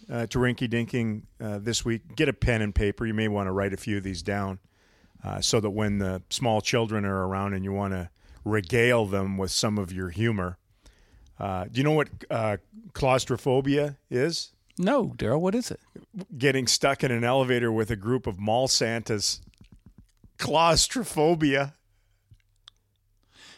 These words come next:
Speaker 2: Am I supposed to lay out here?
Speaker 1: Yes. Do you know what Santa's helpers are?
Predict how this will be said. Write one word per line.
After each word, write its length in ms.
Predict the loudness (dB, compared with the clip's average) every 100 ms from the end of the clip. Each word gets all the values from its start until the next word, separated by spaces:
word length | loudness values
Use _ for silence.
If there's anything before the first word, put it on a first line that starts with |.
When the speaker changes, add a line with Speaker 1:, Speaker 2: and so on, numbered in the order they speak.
| _ 0
Speaker 2:
Am 80 |
I 40 | 2
supposed 220 | 2 0
to 60 | 2
lay 160 | 4
out 180 | 4 2
here? 240 | 0 -4 -6 -14 -20 -8
Speaker 1:
Yes. 520 | 4 6 6 6 2 -2 -14 -16 -16 _ _ _ _ _ _ _ _ _ _ _ _ _ _ _ _ _ _
Do 100 | -4
you 40 | 2
know 60 |
what 140 | 2 4
Santa's 540 | 4 4 4 4 4
helpers 480 | 4 4 4 4 6
are? 300 | 6 4